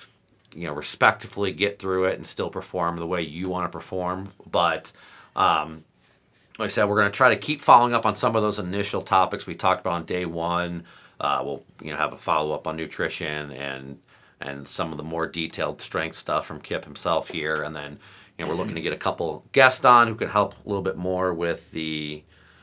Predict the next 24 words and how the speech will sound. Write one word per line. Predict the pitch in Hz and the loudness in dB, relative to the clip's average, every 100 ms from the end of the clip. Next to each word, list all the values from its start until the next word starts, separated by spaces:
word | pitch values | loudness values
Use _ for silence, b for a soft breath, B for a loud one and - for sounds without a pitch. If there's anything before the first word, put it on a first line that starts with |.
| b b | b b
um, | - 80 69 73 67 62 - _ _ _ _ - - _ | -2 2 2 2 -2 -8 -20 _ _ _ _ -16 -16 _
you | - 151 | -10 -6
know, | 76 71 - _ _ | -6 -8 -12 _ _
some | - 156 | -2 2
of | 151 | 6
the | |
other | 139 131 | 6 6
stuff | 120 131 113 | 6 4 4
that | 110 - - _ _ | 2 -2 -12 _ _
they | 104 113 | -4 -4
can | 110 101 | -4 -6
teach | 110 101 | -4 -2
us | 107 - - _ _ - | -2 -4 -8 _ _ -14
that, | 104 95 82 - | -4 -2 -2 -6
you | 110 | -12
know, | 73 | -8
they're | 73 82 - | -6 -6 -6
significantly | - 101 - 92 | -8 -6 -6 -6
smarter | - 107 92 92 | -2 2 2 2
than | 87 | 0
us | 90 - | -2 -4
in | 85 85 - | -8 -10 -10
regards | 87 87 80 80 | -4 0 0 -4
to | - 76 76 | -6 -6 -8